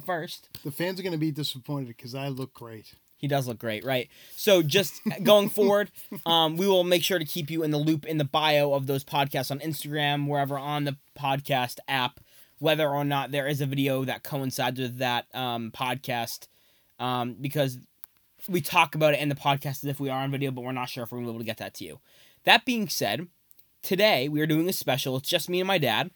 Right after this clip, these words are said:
Speaker 1: We are going to go through our entire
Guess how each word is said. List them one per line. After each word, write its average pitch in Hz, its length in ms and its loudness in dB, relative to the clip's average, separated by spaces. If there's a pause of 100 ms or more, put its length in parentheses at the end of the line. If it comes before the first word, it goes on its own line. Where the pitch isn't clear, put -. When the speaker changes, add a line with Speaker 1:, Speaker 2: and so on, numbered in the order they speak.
(840)
Speaker 1:
We 160 160 4
are 208 60 4
going 190 240 2
to - 80 -8
go 170 180 2
through 135 380 -2 (460)
our 151 280 6
entire 208 920 2